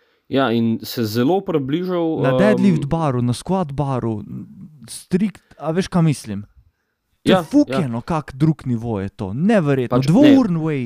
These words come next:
Speaker 2: ajde, pustimo <laughs> dvourn way in če super heavyweight.
Speaker 1: Ja.
Speaker 2: <laughs>
Speaker 1: Ne, ampak ja, ne, dejansko, m, pač nerealen performance od Jesusa.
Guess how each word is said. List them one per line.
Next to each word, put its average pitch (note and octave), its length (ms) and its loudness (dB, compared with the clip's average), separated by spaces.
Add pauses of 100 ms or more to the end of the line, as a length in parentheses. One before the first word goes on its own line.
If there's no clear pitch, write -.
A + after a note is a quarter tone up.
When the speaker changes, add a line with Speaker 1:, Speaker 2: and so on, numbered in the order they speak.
(160)
Speaker 2:
ajde, A2+ 300 -4
pustimo A#2 400 -8
<laughs> - 20 0
dvourn A#2 340 0
way C3+ 220 2
in D3+ 160 -2
če C3 200 -6
super C3+ 340 -8
heavyweight. - 640 -8 (240)
Speaker 1:
Ja. G#2 300 2 (240)
Speaker 2:
<laughs> D#3+ 200 -2
Speaker 1:
Ne, D3 160 2
ampak C3+ 300 0
ja, D3 220 2
ne, B2 260 -2
dejansko, C3 560 -4
m, A#2 360 -4
pač A#2+ 280 -6
nerealen C3 800 -2
performance B2+ 560 -8
od A#2+ 120 -12
Jesusa. A#2 600 -4